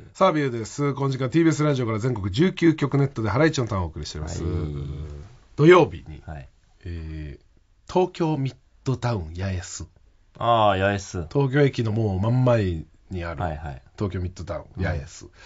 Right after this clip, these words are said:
Speaker 1: で、なんかフジロックのイベントがありましたね。
Speaker 2: え？八重洲の？
Speaker 1: そうそうそうそう。
Speaker 2: そこで？
Speaker 1: 八重洲、そのミッドタウン八重洲の、こうなんか、こうビル、建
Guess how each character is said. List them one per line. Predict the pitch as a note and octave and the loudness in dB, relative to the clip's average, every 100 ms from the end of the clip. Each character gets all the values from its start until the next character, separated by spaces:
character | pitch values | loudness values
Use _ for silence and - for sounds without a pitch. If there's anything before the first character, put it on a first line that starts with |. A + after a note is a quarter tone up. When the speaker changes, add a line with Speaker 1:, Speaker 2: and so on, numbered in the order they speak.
| - - | -18 0
Speaker 1:
で、 | E3+ | 8
な | F3 | 8
ん | |
か | C3+ | 8
フ | D#3+ | 2
ジ | D#3 | 6
ロ | A3 | 6
ッ | A3+ _ | 4 _
ク | G#2 | -6
の | G2+ | -2
イ | |
ベ | A2+ | -2
ン | A2+ | -2
ト | G#2+ | -2
が | G#2 | -2
あ | |
り | F#2+ | -2
ま | |
し | - | -4
た | - | -10
ね。 | - _ _ _ - | -14 _ _ _ 4
Speaker 2:
え？ | G#3 - _ _ - | 4 4 _ _ -6
八 | F#2 F#2+ | 0 2
重 | - | 2
洲 | - - G2+ | -2 -6 -4
の？ | F#2 F#2 D3 - - - | -2 0 -2 -4 -12 -8
Speaker 1:
そ | C#3 C#3 | 0 2
う | |
そ | F#2 C3 | 2 2
う | |
そ | F#2+ B2 | 2 2
う | A2 | 2
そ | |
う。 | |
Speaker 2:
そ | B2 | 0
こ | G2 - _ _ - - - | -2 -8 _ _ -20 -20 2
で？ | E3+ | 6
Speaker 1:
八 | G#3+ | 6
重 | G#3 | 6
洲、 | G#3+ G#3 - | 2 0 0
そ | F3 | 2
の | |
ミ | F3+ | 2
ッ | F3+ | 4
ド | |
タ | G3+ | 6
ウ | E3 | 8
ン | |
八 | D#3+ | 8
重 | D#3+ | 4
洲 | C#3 | 2
の、 | D3+ F3 G#2+ - _ - | 6 6 4 -6 _ -6
こ | D3 | -2
う | |
な | D#3 | 0
ん | |
か、 | B2 - _ _ _ - | 0 -2 _ _ _ -10
こ | A2 | -2
う | |
ビ | D#3 | 2
ル、 | C#3+ - | 2 0
建 | B2 | -6